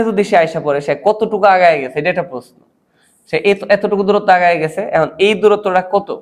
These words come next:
সে যে দূরত্বটা আগায় গেছে, তাই না? এই দূরত্বটা কতটুকু? এখন এইটাতে তো আমরা জানি না, তো আমরা ধরে নিতে হবে যে, আহ, শব্দ উৎপন্ন করার পরে রাতুল ডি প্রাইম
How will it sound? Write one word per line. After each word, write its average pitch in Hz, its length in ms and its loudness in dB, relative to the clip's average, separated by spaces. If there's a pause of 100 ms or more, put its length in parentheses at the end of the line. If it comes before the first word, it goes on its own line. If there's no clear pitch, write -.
(720)
সে 175 100 0 (160)
যে 190 80 4 (100)
দূরত্বটা 196 360 2 (160)
আগায় 214 320 4
গেছে, 170 200 -4 (100)
তাই 160 180 -2
না? 175 60 0 (300)
এই 190 120 2
দূরত্বটা 202 440 0
কতটুকু? 165 420 -4 (760)
এখন 165 160 2 (100)
এইটাতে 208 340 2
তো 233 100 4
আমরা 202 120 2 (120)
জানি 196 300 2
না, 160 60 2 (140)
তো - 120 -2
আমরা 156 220 -2
ধরে 170 240 0
নিতে 170 240 -6
হবে 143 200 -6 (160)
যে, 127 100 -6 (560)
আহ, 123 300 4 (680)
শব্দ 180 220 -2
উৎপন্ন 185 220 -2 (100)
করার 170 200 2
পরে 202 120 0 (100)
রাতুল 196 280 -2 (460)
ডি 196 120 -2 (180)
প্রাইম 180 220 2